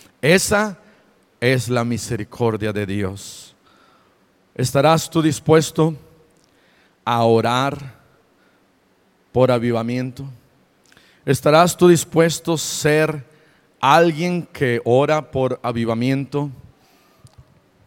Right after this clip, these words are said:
por ti, por tu familia, por tu iglesia?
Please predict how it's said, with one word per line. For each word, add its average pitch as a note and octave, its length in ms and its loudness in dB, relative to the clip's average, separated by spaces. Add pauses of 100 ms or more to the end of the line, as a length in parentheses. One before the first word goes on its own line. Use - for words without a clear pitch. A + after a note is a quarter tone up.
(340)
por B2 300 6
ti, E3 600 -2 (1040)
por C3+ 180 2
tu B2+ 120 -4
familia, D3+ 680 2 (760)
por C#3+ 180 2
tu C#3+ 140 -6
iglesia? C3 720 -2